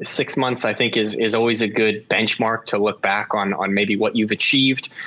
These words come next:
uh, over the, the past year and, and what to plan forward for. And these past six months have been unlike any that we've ever experienced. Uh, so we are excited to dive into some of those topics. And what Phenom has done,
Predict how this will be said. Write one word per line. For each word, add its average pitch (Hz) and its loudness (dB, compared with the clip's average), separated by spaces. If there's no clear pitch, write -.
uh, 110 2
over 107 0
the, 101 0
the 120 -2
past - -2
year 143 4
and, 110 2
and 107 0
what 117 0
to 117 0
plan 110 0
forward 113 0
for. 107 0
And 113 2
these 135 0
past - -2
six - -2
months 160 0
have 139 -2
been 127 2
unlike 143 0
any 127 2
that 110 0
we've 131 2
ever 107 0
experienced. 101 0
Uh, 104 2
so 110 0
we 131 2
are 127 0
excited 139 0
to 143 0
dive 131 2
into 127 0
some 120 0
of 117 2
those 113 0
topics. - -4
And 117 0
what 135 0
Phenom 180 0
has 120 0
done, 123 0